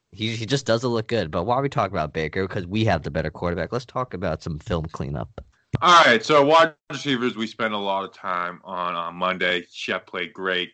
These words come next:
Speaker 2: Darius Slayton. Darius Slayton's gonna play this whole year if he can stay healthy. That, that's, that's the, a very big qualifier. But if he can stay healthy, he's gonna play a lot this season. Uh, Fowler didn't do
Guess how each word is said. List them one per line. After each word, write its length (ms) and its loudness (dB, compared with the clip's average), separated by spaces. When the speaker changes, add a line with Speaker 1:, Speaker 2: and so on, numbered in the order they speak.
Speaker 2:
Darius 380 -2
Slayton. 560 -8
Darius 280 4
Slayton's 360 -2
gonna 160 -8
play 320 -6
this 180 -10
whole 180 -10
year 200 -10
if 80 -20
he 80 -20
can 120 -20
stay 220 -14
healthy. 400 -12
That, 300 -8
that's, 380 -10
that's 260 -4
the, 400 0
a 100 -4
very 360 2
big 320 -2
qualifier. 720 -6
But 260 -6
if 180 -12
he 100 -4
can 140 -6
stay 220 -4
healthy, 280 -4
he's 120 -14
gonna 160 -14
play 180 -12
a 80 -6
lot 220 -8
this 160 -14
season. 340 -12
Uh, 240 0
Fowler 500 2
didn't 320 -6
do 280 -8